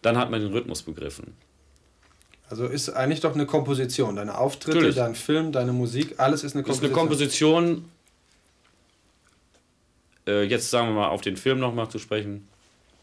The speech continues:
Speaker 1: Der Film ist eine Komposition aus Sachen, die wirklich hundertprozentig Eigen-, Eigenmaterial sind und, äh, Kompromisse. Von den Kompromissen hab ich versucht, so wenig wie möglich reinzunehmen.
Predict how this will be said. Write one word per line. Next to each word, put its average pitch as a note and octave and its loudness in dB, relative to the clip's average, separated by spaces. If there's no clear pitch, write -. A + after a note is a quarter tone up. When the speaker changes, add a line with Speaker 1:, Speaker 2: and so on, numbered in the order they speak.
Speaker 1:
Der D#2 -12
Film G#2 -4
ist F#2 -8
eine E2 -6
Komposition F#2 -6
aus F2+ -8
Sachen, G2 -4
die F#2+ -6
wirklich A2 -2
hundertprozentig G2+ -4
Eigen-, A2 -2
Eigenmaterial A2+ 0
sind A#2+ -10
und, F2+ -10
äh, F2+ -4
Kompromisse. F2+ -4
Von F#2+ -4
den F#2 -2
Kompromissen F#2+ -4
hab G2 -4
ich F#2+ -12
versucht, F#2+ -4
so D#2+ -6
wenig F#2 -4
wie E2+ -6
möglich F#2 -8
reinzunehmen. F#2 -8